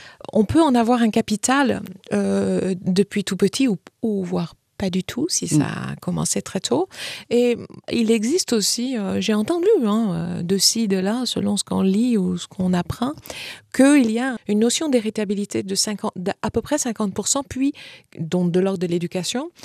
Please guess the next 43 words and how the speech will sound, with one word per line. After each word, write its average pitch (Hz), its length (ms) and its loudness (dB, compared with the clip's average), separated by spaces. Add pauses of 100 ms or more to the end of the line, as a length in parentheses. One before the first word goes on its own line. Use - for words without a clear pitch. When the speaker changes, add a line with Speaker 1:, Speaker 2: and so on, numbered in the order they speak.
(220)
Speaker 1:
et 240 80 0
puis, 339 340 4
euh, 202 140 0
cinquante 233 420 0
pour 214 160 -4
cent 339 160 0
qui - 160 -8
vont 214 200 0
être, 269 300 -4
euh, 196 300 -4
là, 220 240 2 (180)
euh, 196 260 -4
par 226 180 -2
notre 220 200 -2
effort - 220 -6
personnel. 226 540 -2
Qu'est-ce - 220 -2
que 247 100 0
nous 208 180 0
allons 202 280 -4
faire 226 340 -6
avec 185 400 -10
ce - 140 -4
que - 120 -2
nous 214 160 2
sommes ? 175 400 -4 (200)
Speaker 2:
Mm. 165 220 4 (140)
Speaker 1:
D'accord ? 240 400 -2 (420)
Comment 233 240 6
on 247 40 4
va 208 120 2
faire 226 200 -2
grandir 196 420 -4
ça ? 180 200 -6 (360)
En 220 80 0
tout 254 100 -4
cas, 320 280 2 (260)
ce - 180 2
manque 247 480 2 (140)
de 180 180 2
confiance 247 600 0
en 202 100 -2
soi, 254 360 0